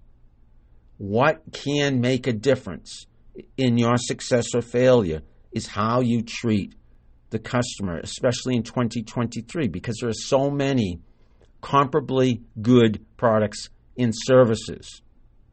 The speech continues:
okay? There are so many comparably priced products and services. So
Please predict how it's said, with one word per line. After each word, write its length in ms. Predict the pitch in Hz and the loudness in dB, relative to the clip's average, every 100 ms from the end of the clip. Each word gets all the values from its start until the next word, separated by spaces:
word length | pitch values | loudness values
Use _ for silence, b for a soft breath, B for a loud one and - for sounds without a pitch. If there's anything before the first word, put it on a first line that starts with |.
| _ - | _ -10
okay? 460 | 107 104 117 117 117 B B - | -8 -4 0 0 0 B B -4
There 160 | 110 110 | 2 2
are 80 | |
so 280 | 107 - 123 | 2 2 4
many 520 | 123 120 120 120 104 - _ _ _ - - - _ - - | 4 4 4 2 0 -6 _ _ _ -20 -20 -20 _ -20 -18
comparably 800 | - 151 143 139 113 120 117 107 | -2 0 2 0 0 2 2 -2
priced 640 | - - 160 147 - - | -4 4 6 6 -2 -12
products 520 | - 110 98 80 - - _ | -2 0 0 -4 -14 -20 _
and 120 | - 104 | -10 -4
services. 760 | - 107 98 82 - - - - - - - | 0 2 0 -4 -12 -16 -20 -20 -20 -20 -20
So 360 | - 139 117 | 0 4 4